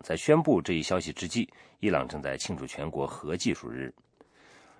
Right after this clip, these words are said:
联合国安理会屡次通过决议，要求伊朗停止所有铀浓缩活动，以及准许联合国检查员进入伊朗核设施。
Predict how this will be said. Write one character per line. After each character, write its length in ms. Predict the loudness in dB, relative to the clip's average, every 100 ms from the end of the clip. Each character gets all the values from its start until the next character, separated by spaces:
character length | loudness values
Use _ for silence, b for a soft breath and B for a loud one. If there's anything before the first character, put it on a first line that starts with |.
| b 4
联 180 | 6
合 120 | 8 8
国 80 |
安 140 | 8 8
理 80 | 6
会 220 | 4 0
屡 180 | 0 -6
次 160 | -6
通 140 | -4 -2
过 100 | -4
决 180 | -4
议， 180 | -6 -4
要 140 | 0 0
求 200 | 0 -2
伊 200 | 2 6
朗 200 | 4 2
停 200 | -6 -4
止 140 | -4
所 240 | -4 0
有 180 | 2 2
铀 160 | -2 -6
浓 160 | -4
缩 220 | -4 -2 -2
活 180 | -4
动， 140 | -6 -6
以 120 | -8
及 140 | -10 -6
准 260 | 0 2
许 220 | 0 -2 -4
联 180 | -4
合 100 | -2
国 160 | -4 -4
检 160 | -6 -8
查 160 | -8
员 240 | -8 -6 -8
进 200 | -6 -6
入 160 | -6 -8
伊 140 | -4
朗 180 | -4 -6
核 300 | -10 -10 -8
设 200 | -8 -8
施。 280 | -4 -2